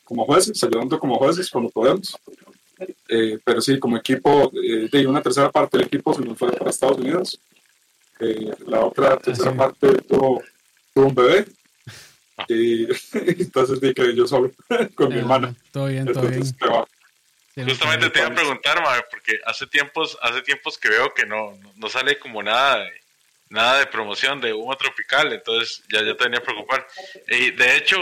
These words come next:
Speaker 3: por ahí tengo un reclamo que me hicieron,
Speaker 2: Uh.
Speaker 3: una persona por ahí que me dijo, "Yo les, yo,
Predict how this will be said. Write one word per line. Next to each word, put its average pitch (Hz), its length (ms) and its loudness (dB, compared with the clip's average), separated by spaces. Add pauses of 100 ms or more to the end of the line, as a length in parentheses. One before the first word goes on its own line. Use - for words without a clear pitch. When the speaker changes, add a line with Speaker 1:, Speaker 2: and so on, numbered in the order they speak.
(280)
Speaker 3:
por 123 140 4
ahí 127 160 2
tengo 175 180 0
un 185 100 2
reclamo 190 520 2
que 135 100 0
me 120 120 -10
hicieron, 160 420 2
Speaker 2:
Uh. 175 480 -4
Speaker 3:
una 139 200 -4
persona 160 480 0
por 117 120 -4
ahí 139 240 0
que 143 100 -4
me 123 160 -6
dijo, 147 340 -2 (380)
"Yo 147 180 2
les, 226 300 2
yo, 156 100 -4